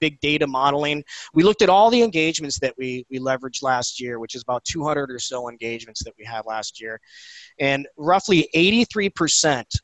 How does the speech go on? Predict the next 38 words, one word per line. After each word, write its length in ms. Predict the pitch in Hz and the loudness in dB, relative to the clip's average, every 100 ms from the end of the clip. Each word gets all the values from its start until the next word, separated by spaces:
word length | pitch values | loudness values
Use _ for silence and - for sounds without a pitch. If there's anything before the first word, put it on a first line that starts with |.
| - | -8
of 100 | 120 | -10
all 280 | 117 135 160 | 0 4 4
the 120 | 160 - | 2 -4
critical 840 | - - 160 170 - 190 196 202 - | -6 2 4 4 4 6 6 2 2
vulnerabilities, 800 | 160 160 147 156 165 180 202 190 | 4 4 6 6 6 6 4 4
the 80 | 160 | 4
ones 400 | 156 165 165 156 | 6 6 4 4
where 100 | 160 | 4
you 140 | 156 | 4
kinda 240 | 147 160 156 | 2 2 2
wanna 260 | 156 156 | 4 4
light 260 | 139 160 - | 2 2 2
your 100 | 151 | 2
hair 200 | 147 156 | 4 4
on 140 | 165 | 2
fire 360 | 160 175 175 175 | 2 4 6 6
and 80 | 147 | 4
run 140 | 156 | 4
out 140 | 156 156 | 4 2
of 40 | |
the 80 | 143 | 2
building 460 | 151 151 170 180 | 4 4 4 2
'cause 180 | 175 151 | 2 0
it's, 140 | 147 - | 0 -4
it's 80 | - | -2
kinda 260 | 160 160 151 | 0 2 4
that 260 | 151 147 | 4 4
bad, 420 | 139 135 151 180 - - - - | 2 2 4 2 -2 -14 -6 2
eighty-three 560 | 208 262 285 - 254 | 4 6 6 6 2
percent 400 | 247 196 - 208 | 4 4 6 6
of 40 | 202 | 6
those 200 | 151 - | 4 4
could 120 | 156 | 2
only 260 | 160 180 202 | 4 6 6
have 100 | 180 | 6
been 140 | 175 | 6
identified 800 | 160 147 151 156 - 131 127 127 - | 4 4 4 4 4 4 4 0 -2
via 260 | 139 147 | 2 4